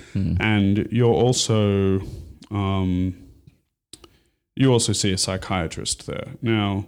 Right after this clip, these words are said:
Speaker 2: for those who don't understand the difference, psychiatrists are the ones who deal with the medications. Psychologists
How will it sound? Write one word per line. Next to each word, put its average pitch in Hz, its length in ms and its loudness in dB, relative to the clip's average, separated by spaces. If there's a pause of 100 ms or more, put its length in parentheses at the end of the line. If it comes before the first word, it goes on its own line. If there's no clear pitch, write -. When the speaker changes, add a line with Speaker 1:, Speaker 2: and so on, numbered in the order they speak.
Speaker 2:
for - 120 -6
those 120 280 2
who 107 60 -4
don't 107 220 2
understand 101 460 0
the 92 60 -4
difference, 131 580 0 (220)
psychiatrists 107 1000 -2
are 95 120 -4
the 98 100 -2
ones 92 320 0
who 95 80 -4
deal 90 360 -2
with 80 420 -8 (340)
the 101 60 -2
medications. 113 960 0 (320)
Psychologists 101 840 -2